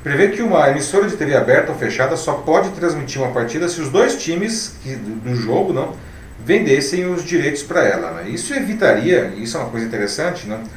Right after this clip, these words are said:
que os grandes clubes fizessem acordos muito mais vantajosos que os pequenos, né, que não receberiam quase nada, e isso provocaria um desequilíbrio ainda maior no futebol brasileiro, né?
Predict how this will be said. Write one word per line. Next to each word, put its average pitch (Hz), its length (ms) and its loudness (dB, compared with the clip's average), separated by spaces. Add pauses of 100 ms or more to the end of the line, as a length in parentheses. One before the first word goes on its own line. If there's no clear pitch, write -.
(400)
que 208 80 -4
os 190 80 -2
grandes 226 380 2
clubes 190 340 -2
fizessem 196 580 2
acordos 147 540 0
muito 165 480 0
mais 151 200 4
vantajosos 113 640 -2
que 185 100 -10
os 185 60 -8
pequenos, 190 500 0
né, 113 200 -4
que 185 260 -4 (520)
não 214 100 -4
receberiam 170 680 0
quase 143 260 0
nada, 120 300 2
e 113 60 -2
isso 120 200 -6
provocaria 175 600 -2
um 131 140 -4
desequilíbrio 120 840 -4
ainda 170 240 -4
maior 135 360 2
no 113 120 -2
futebol 98 360 -6
brasileiro, 87 460 -8
né? 78 160 -14